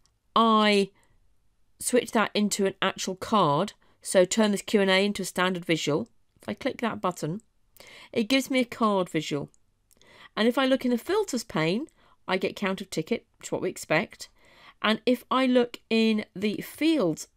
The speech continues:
section of that visual, and under the field there, if you look, you get count distinct. So that's what we expect, that's what we asked, asked for. Now, if I haven't saved or closed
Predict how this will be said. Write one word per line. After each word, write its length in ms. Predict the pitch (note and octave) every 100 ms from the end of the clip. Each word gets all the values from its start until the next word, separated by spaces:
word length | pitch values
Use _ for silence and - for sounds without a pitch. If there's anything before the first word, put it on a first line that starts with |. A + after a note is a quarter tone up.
| -
section 440 | - F#3+ - F3
of 140 | - F3
that 180 | D#3
visual, 420 | F3+ D#3 E3 G#3 - _ _ _ _ _ G3
and 180 | G3+ -
under 460 | G#3 G#3 G3 F#3 - -
the 200 | A3 F#3+
field 540 | - - B3+ F#3 D3+ -
there, 400 | E3+ D3 D#3 - - - _ _ _ _ - - _
if 220 | - G3 G3
you 100 | G3+
look, 320 | A3+ - - _ - _
you 160 | A3 A#3
get 300 | A3+ - -
count 360 | A3+ A3 G#3+
distinct. 640 | - A3 D4+ G3+ - - - _ _ _ _ _ -
So 100 | -
that's 220 | - -
what 100 | G#3+
we 100 | C4+
expect, 500 | - - G3+ - - _ _ _
that's 260 | - - -
what 100 | -
we 120 | A3
asked, 440 | - A3+ G3+ - - _ _ -
asked 260 | A#3 A3+ -
for. 200 | - - _ _ _ _ _ - - -
Now, 100 | A3+
if 120 | D4
I 80 | G4
haven't 340 | F4+ D#4+ C4
saved 380 | - A3+ A3+ A3+
or 100 | G#3+
closed 480 | - A3+ G#3+ G#3+ -